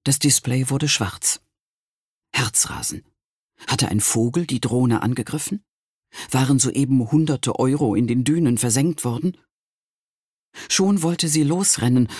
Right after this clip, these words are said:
um das kostbare Gerät zu bergen, aber was war das klackende Geräusch gewesen? Im gleichen Augenblick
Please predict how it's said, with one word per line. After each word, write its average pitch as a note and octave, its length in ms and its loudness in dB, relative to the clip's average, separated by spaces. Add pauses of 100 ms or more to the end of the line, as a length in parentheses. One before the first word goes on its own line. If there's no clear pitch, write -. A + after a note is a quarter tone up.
um A#2 100 4
das A2 160 0
kostbare A#2+ 500 -2
Gerät B2 360 0
zu B2+ 160 2
bergen, D3 420 2 (520)
aber A2+ 200 -2
was A2 240 0
war G2+ 140 -6
das - 260 -2
klackende - 560 -2
Geräusch C3+ 500 -2
gewesen? - 460 -8 (1700)
Im D3 120 2
gleichen C3 380 0
Augenblick D3+ 480 -2